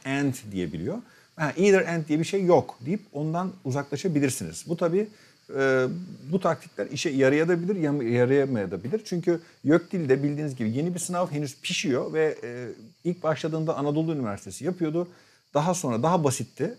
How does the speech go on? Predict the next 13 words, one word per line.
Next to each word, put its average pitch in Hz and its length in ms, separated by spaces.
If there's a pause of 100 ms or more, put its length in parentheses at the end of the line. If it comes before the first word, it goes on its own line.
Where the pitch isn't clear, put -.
(100)
Daha 147 320
içerik, 131 540
hatta 131 460
A 127 160
iki 131 180
seviyesinde 110 400
sorular 120 340
vardı. 85 420
Analiz 110 280
ettiğimiz 101 380
çeşitli 98 360
bloklar - 300
var. 185 200